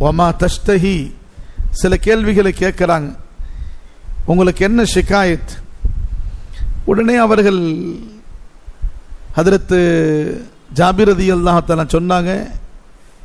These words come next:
"எனக்கு என்ன என்னுடைய பாவம், நான் பாவம் செய்திருக்கிறேன்." சஹாபாக்கள் பாருங்க, அவ்வளோ நல்ல அமல்கள் செய்தும் கூட அவர்களுக்கு என்ன இல்லை, நான் இவ்வளோ அமல் செய்துட்டேன்னு சொல்லி ஒரு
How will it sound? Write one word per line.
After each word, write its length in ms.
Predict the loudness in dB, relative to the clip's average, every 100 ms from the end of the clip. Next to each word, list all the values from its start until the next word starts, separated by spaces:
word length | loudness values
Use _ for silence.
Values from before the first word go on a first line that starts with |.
| -6
"எனக்கு 340 | 0 0 0 0
என்ன 160 | 2
என்னுடைய 400 | 2 2 4 2 2
பாவம், 360 | 2 4 2 2
நான் 240 | 0 2
பாவம் 320 | 2 2 0
செய்திருக்கிறேன்." 760 | 0 0 0 0 0 -2 -2 -4 -8 -8 -10 -6 -4 -2 0
சஹாபாக்கள் 640 | 2 2 2 2 0 -2 0
பாருங்க, 500 | 0 0 0 -2 -4 -6 -12 -14 -14 -2
அவ்வளோ 420 | 2 4 6 6
நல்ல 360 | 4 2 2 4
அமல்கள் 320 | 4 2 2
செய்தும் 380 | 2 2 0 2
கூட 460 | 2 4 0 -2 -10 -14 -14 -16 -18 -16 -6
அவர்களுக்கு 480 | 0 2 2 0 0
என்ன 220 | 2 2
இல்லை, 260 | 2 -2 -4 -6 -2
நான் 280 | 2 4
இவ்வளோ 160 | 4 6
அமல் 340 | 4 4 2 2
செய்துட்டேன்னு 580 | 2 4 4 2 2
சொல்லி 220 | 2 2 4
ஒரு 680 | 6 6 2 0 -4 -8